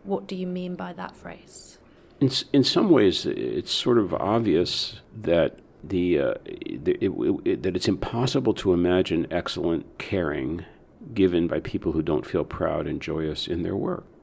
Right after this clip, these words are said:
Speaker 2: I feel deeply that proper care i-, is nurturant, generous, buoyant, encouraging, embracing. And so a workforce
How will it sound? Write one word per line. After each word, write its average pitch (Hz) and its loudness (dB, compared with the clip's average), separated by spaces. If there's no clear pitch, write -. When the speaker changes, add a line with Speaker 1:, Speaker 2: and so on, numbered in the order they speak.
Speaker 2:
I - -4
feel 92 4
deeply 95 0
that 80 -6
proper 95 2
care 85 -4
i-, 82 -6
is 80 -6
nurturant, 98 4
generous, 95 0
buoyant, 87 0
encouraging, 87 0
embracing. 87 -2
And 87 -2
so 87 4
a 92 0
workforce 92 0